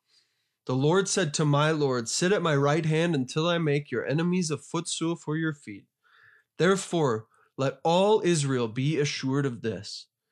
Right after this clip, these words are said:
God has made this Jesus, whom you crucified, both Lord and Messiah." When the people heard this, they were cut to the heart and said to Peter and the other apostles,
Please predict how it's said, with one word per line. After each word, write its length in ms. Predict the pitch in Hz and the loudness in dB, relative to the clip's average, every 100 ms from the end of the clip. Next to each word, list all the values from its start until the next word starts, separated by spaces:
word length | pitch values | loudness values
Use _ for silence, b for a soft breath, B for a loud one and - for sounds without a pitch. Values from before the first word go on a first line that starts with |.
| _ _ _ - | _ _ _ -6
God 260 | 139 156 | 0 2
has 240 | 185 165 143 | 4 2 4
made 260 | 143 170 | 4 4
this 240 | 151 156 165 | 4 2 2
Jesus, 520 | - 131 101 101 - | 0 0 0 -6 -6
whom 200 | 131 127 | -2 0
you 180 | 127 156 | 0 -2
crucified, 840 | - 143 - 110 - 107 101 113 | 0 -2 -2 -8 -8 -12 -12 -8
both 260 | 123 120 - | -6 -6 -8
Lord 420 | 113 117 139 151 | -6 -2 0 -2
and 320 | - 123 127 | -2 -4 -2
Messiah." 600 | 127 120 - 95 92 90 117 _ _ _ _ _ _ _ _ _ _ - | -4 -4 -6 -8 -10 -14 -20 _ _ _ _ _ _ _ _ _ _ -2
When 140 | 147 | 2
the 100 | 170 | 2
people 300 | 214 233 226 | 2 2 2
heard 280 | 165 202 185 | 4 2 2
this, 360 | 143 131 - - B B - | -2 -2 -8 -14 B B -4
they 80 | |
were 140 | 170 165 | 0 0
cut 260 | - 233 | 0 0
to 100 | 233 | 0
the 140 | 226 180 | 0 0
heart 260 | 175 196 | 2 0
and 120 | 151 147 | 2 0
said 220 | 202 220 | 0 0
to 60 | 226 | 0
Peter 280 | 240 240 | 0 2
and 100 | 220 | 2
the 80 | 165 | 2
other 180 | 170 226 | 2 2
apostles, 720 | 175 175 170 180 120 110 - | 0 0 0 0 -4 -8 -10